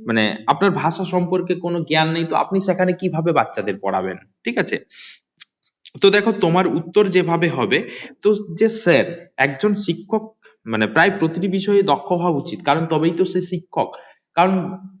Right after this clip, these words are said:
বর্তমান পরিস্থিতিতে দেখা যাবে এমন অনেকজন শিক্ষক আছে যারা হয়তো বাংলা জ্ঞান আছে, ইংরেজি জ্ঞান নেই। তো সুতরাং আমার মনে হয় একজন শিক্ষকের প্রতিটি বিষয়ে, উম, দক্ষ হওয়া প্রয়োজন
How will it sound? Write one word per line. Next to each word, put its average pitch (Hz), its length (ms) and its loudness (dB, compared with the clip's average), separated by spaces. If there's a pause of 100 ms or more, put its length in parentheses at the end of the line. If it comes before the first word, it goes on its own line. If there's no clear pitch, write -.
(160)
বর্তমান 190 460 2
পরিস্থিতিতে 180 480 0
দেখা 170 240 0
যাবে 175 180 2
এমন 165 360 0
অনেকজন 165 480 -2
শিক্ষক 170 360 -2
আছে 165 200 0
যারা 151 240 4
হয়তো 147 280 0
বাংলা 143 320 2
জ্ঞান 156 260 2
আছে, 156 180 -2
ইংরেজি 135 320 0
জ্ঞান 131 320 2
নেই। 139 200 -4 (340)
তো 180 80 -4
সুতরাং 196 560 2
আমার 165 280 4
মনে 175 220 2
হয় 180 200 0
একজন 139 360 0
শিক্ষকের 165 520 -6
প্রতিটি 156 420 -4
বিষয়ে, 160 480 2 (360)
উম, 113 180 -4
দক্ষ 143 300 2
হওয়া 165 260 2
প্রয়োজন 165 480 2